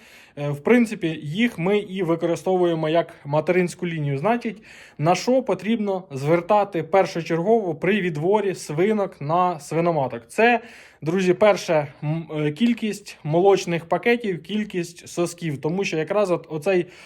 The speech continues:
аргумент в послідуючому буде, е, ну, першочергово впливати на те, яку кількість поросяток ви будете, е, під свиноматкою залишати, і в послідуючому, яку кількість поросяток оця от свинка вам буде давати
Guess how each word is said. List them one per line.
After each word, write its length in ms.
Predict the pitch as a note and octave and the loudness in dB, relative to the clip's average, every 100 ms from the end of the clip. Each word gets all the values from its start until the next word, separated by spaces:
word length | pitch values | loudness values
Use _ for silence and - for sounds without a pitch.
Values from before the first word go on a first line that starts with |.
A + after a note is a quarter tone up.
| - | -6
аргумент 540 | C#3 D#3 F3+ G#3 B3 G#3+ | 2 4 4 2 2 -2
в 60 | |
послідуючому 800 | - E3 - G#3+ A3+ G3+ F3+ D#3+ | -2 -4 -2 -2 0 -2 -4 -6
буде, 400 | D3+ F#3 F3 E3 D3 - - - C#3 | -4 -2 2 2 2 -6 -20 -16 -6
е, 640 | C#3+ C#3+ C#3+ C#3+ C#3 C#3 | -2 0 0 2 0 0
ну, 140 | F#3+ C4 | -2 0
першочергово 760 | G3+ G3 G3 G3+ F#3 F#3 D#3 | 0 0 -2 -2 2 2 2
впливати 600 | D3 E3 E3+ G#3 A#3 A#3 | 0 0 2 4 2 0
на 160 | F3 D#3 | -2 -2
те, 580 | D#3 G3 G#3 G#3+ G#3 F#3 | 0 0 2 2 -2 -4
яку 400 | C#3 D#3 D#3 G#3 | -4 -6 -6 -8
кількість 520 | G3 G#3+ G#3+ F3+ - | -6 -6 -6 -8 -4
поросяток 560 | D#3 D#3 D3+ G3 F#3+ - | -2 0 0 -2 -4 -2
ви 120 | E3+ | -2
будете, 680 | F3 F3 D#3+ E3 D#3+ D3+ D3+ - - - - | 0 -2 -4 0 2 0 -2 -14 -20 -18 -6
е, 120 | C#3+ | -4
під 200 | C#3+ E3+ | -2 -4
свиноматкою 640 | E3+ F3+ F#3 F3 E3+ E3 | 0 0 2 0 0 -2
залишати, 560 | D3+ F3 F#3+ C4+ B3+ G#3+ | 2 2 2 0 0 -2
і 180 | F#3 E3+ | -8 -8
в 80 | E3 | -6
послідуючому, 640 | D#3+ A3+ G#3+ G3 F#3 D#3+ | -4 -2 -2 -4 -6 -6
яку 240 | D3+ G#3+ | -6 -6
кількість 400 | G3+ F#3 E3+ E3 | -8 -10 -8 -6
поросяток 540 | - D#3 D3+ G3+ F#3 D3+ | -2 -2 0 -2 -2 -6
оця 220 | D3 E3 | -2 0
от 160 | E3 D3+ | 0 -2
свинка 440 | D3 F#3 F3+ D3+ | -4 -2 0 0
вам 400 | C3+ D#3 F3 D3+ | 2 2 2 -4
буде 580 | C#3 E3 D#3 D#3 D3+ C#3+ | -4 -2 0 2 2 2
давати 480 | C3 D3 E3+ E3+ | 0 2 2 0